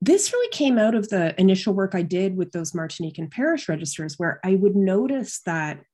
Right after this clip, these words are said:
in a marriage or baptismal document, most people were being given the honorific of sieur, so like Mister or Madame, like Missus,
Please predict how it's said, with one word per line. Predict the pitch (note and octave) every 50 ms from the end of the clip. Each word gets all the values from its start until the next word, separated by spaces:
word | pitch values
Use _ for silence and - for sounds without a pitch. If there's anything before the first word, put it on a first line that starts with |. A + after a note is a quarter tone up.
| _ _ _ _ _ _ _ _ _ _ _ _ _ _
in | - G#3 A3
a | A3+ A3
marriage | G#3 G3 F#3+ F#3+ G3+ G#3+ G3 G3+
or | F#3+
baptismal | F3 F3 E3+ E3+ - - G3+ F#3+ F#3+ G3 E3+
document, | E3+ E3 D#3 D3+ - - E3 D#3 D#3 - - _ _ _ _ _ _ _ _ _ _ _
most | G3 F#3+ G3+ G#3+ A#3+ B3 - - - -
people | - A#3 A3+ A3+ A3 G3
were | F#3+ F3+
being | E3+ F3 E3+ E3+ E3+ E3+ D#3+ E3
given | F3+ F3+ F3 F3+ F3+
the | F3 -
honorific | - E3+ E3+ E3 D#3 D#3 D#3 C#3+ - F#3 F3 -
of | E3+ D#3+ C#3+
sieur, | - - - - F3+ D#3+ D3+ D3+ D#3+ E3+ F3+ G3 F#3+
so | - - -
like | D3 D3 C#3+ C#3+
Mister | E3 E3+ E3+ E3+ - - - F3+ E3+ E3+ E3+ E3
or | - E3+
Madame, | E3+ D#3+ D#3 D3+ C#3 D#3 D#3 D#3+ E3 E3 F3 F#3 G3+ G#3 G#3
like | G3+ - - -
Missus, | - F3 F3+ - - A#3+ A#3 A#3+ B3+ B3+ B3+ -